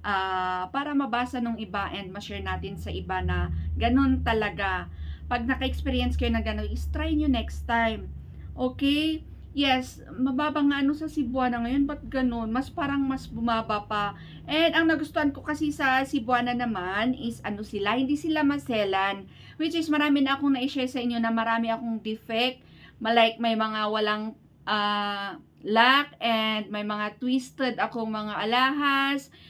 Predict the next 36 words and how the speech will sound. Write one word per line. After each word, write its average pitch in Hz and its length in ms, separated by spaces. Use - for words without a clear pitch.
and 247 320
may 247 160
mga 247 480
parts 233 480
pa 240 160
na 233 160
missing, 254 800
ayun, 214 640
is, 330 480
ah, 269 80
tinitimbang 277 720
nila 262 240
yan 226 320
kung 240 160
magkano 247 320
yung 240 160
timbang 226 320
nila 220 480
and 294 320
kung 269 160
magkano 240 400
yung 226 160
standard 226 560
price 220 400
nung 214 400
carats 214 560
na 220 80
yun 214 320
is 233 240
yun, 285 160
nakukuha 277 560
ko 269 80
naman 226 320
na 208 80
yun 202 80
kasi 240 320